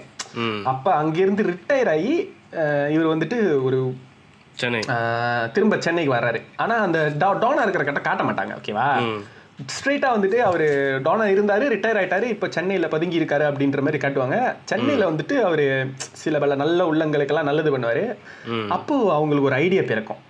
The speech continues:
Speaker 2: வெட்டியா
Speaker 1: ம்.
Speaker 2: தானே இருக்கும், ஒரு பொண்ணை லவ் பண்ணி கல்யாணம் பண்ணலாமே அப்படின்ட்டு பேப்பர்ல ஆட் கொடுப்பாங்க. அப்பதான் வந்துட்டு தமன்னாவை பார்ப்பாரு.
Speaker 1: ம்.
Speaker 2: தமன்னாவை பார்த்து லவ் பண்ணி லவ் செட் ஆகிற டைம் தமன்னா ஒரு குண்டா தூக்கி போடுவாங்க. "தாத்தா, நான் உங்களை லவ் பண்ணல,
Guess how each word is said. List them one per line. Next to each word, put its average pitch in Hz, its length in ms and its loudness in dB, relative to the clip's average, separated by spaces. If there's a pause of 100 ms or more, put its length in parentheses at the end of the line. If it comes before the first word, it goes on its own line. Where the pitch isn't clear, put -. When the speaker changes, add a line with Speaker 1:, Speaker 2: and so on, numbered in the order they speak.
(380)
Speaker 2:
வெட்டியா 208 200 0
Speaker 1:
ம். 277 40 2
Speaker 2:
தானே 156 280 2
இருக்கும், 104 360 -4 (200)
ஒரு 190 180 2
பொண்ணை 202 320 2
லவ் 131 220 2
பண்ணி 117 280 -4 (120)
கல்யாணம் 156 300 -2
பண்ணலாமே 107 340 -4
அப்படின்ட்டு 107 180 -8
பேப்பர்ல 160 680 0
ஆட் 151 120 2
கொடுப்பாங்க. 123 360 -2
அப்பதான் 202 400 -6
வந்துட்டு 139 540 -2
தமன்னாவை 156 420 0
பார்ப்பாரு. 98 320 -4 (320)
Speaker 1:
ம். 117 120 -4
Speaker 2:
தமன்னாவை 240 380 2
பார்த்து 202 300 0
லவ் 208 300 2
பண்ணி 208 260 2
லவ் 202 280 2
செட் - 340 -2
ஆகிற 247 220 2
டைம் 240 280 0
தமன்னா 185 380 0
ஒரு 127 140 2
குண்டா 143 300 0
தூக்கி 123 220 -4
போடுவாங்க. 117 540 0
"தாத்தா, 180 520 0
நான் 170 140 0
உங்களை 185 340 2
லவ் 190 200 2
பண்ணல, 127 500 0